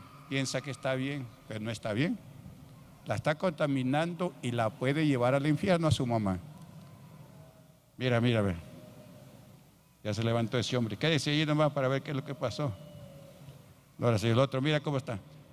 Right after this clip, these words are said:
Mira, mira, mira lo que hace allí. Usted que está arriba, está viendo.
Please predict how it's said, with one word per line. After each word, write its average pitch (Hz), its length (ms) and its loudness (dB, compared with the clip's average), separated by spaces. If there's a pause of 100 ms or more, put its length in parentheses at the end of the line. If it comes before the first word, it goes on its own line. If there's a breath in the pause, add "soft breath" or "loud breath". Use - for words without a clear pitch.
(260)
Mira, 208 200 -2
mira, 208 260 2 (140)
mira 196 180 0
lo 180 140 0
que 160 80 0
hace 139 140 4
allí. 110 180 0 (520)
Usted 170 200 -4
que 180 60 -2
está 180 160 0
arriba, 175 180 4
está 170 160 -2
viendo. 160 420 4